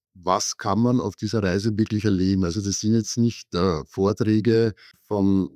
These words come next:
von speziellen Vortragenden, die privat, äh, monatelang oder länger unterwegs gewesen sind, individuell und das gesehen haben, sondern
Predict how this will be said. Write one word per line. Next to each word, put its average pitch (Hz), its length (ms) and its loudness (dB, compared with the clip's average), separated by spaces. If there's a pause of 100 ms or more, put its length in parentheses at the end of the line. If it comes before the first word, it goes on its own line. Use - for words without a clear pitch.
von 95 220 -2
speziellen 107 420 0
Vortragenden, 107 720 2
die 107 120 -6
privat, 98 640 -2
äh, 104 320 2 (420)
monatelang 117 720 4
oder 104 500 2
länger 107 520 2
unterwegs 107 500 -2
gewesen 117 400 0
sind, 120 260 0
individuell 107 800 2
und 101 340 -4
das 104 240 -4
gesehen 101 340 -2
haben, 120 140 0
sondern 117 280 0